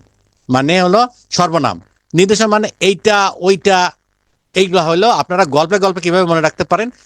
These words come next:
সেগুলি আমি আপনাদের সামনে তুলে ধরছি। গল্পে কিভাবে মনে রাখবেন, সেটি হচ্ছে, গল্পটা অত্যন্ত মজার একটি গল্প।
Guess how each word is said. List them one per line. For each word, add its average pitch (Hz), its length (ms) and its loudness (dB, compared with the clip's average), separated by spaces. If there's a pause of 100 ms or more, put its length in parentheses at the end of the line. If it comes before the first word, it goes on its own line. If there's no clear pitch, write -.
(180)
সেগুলি 165 420 0
আমি 131 220 0
আপনাদের 123 260 -4
সামনে 139 220 0
তুলে 120 240 2
ধরছি। 98 380 -4 (440)
গল্পে 190 320 2
কিভাবে 214 300 4
মনে 190 180 2
রাখবেন, 156 260 2
সেটি 160 240 0
হচ্ছে, 196 320 0 (1000)
গল্পটা 185 440 2
অত্যন্ত 196 340 -2
মজার 175 440 0
একটি 180 160 -4
গল্প। 143 440 -2